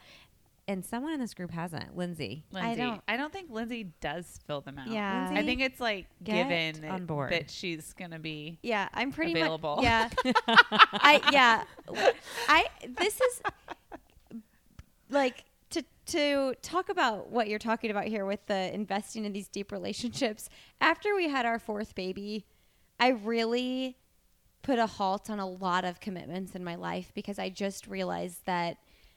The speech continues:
Speaker 3: um, I don't like saying I'm a busy person, and I know that I can eliminate that from my life by just saying no to things.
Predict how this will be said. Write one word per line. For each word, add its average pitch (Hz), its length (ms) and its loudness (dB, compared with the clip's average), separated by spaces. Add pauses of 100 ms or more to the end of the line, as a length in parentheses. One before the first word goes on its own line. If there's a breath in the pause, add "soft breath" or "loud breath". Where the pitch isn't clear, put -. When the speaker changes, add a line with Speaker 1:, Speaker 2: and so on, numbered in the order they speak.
(140 soft breath)
Speaker 3:
um, 175 560 -6 (1400 loud breath)
I 254 100 6
don't 262 340 4
like 226 400 0 (1000)
saying 214 300 0
I'm 226 100 0
a 220 60 0
busy 202 300 -2
person, 262 580 -2 (300)
and 220 120 2
I 214 80 4
know 208 220 2
that 214 100 0
I 202 120 2
can 208 160 -6
eliminate 185 500 -4
that 285 180 -4
from 311 140 -4
my 320 100 0
life 320 300 -4
by 214 140 0
just 185 280 -4
saying 175 240 -2
no 160 140 -4
to 202 100 -6
things. 302 500 -4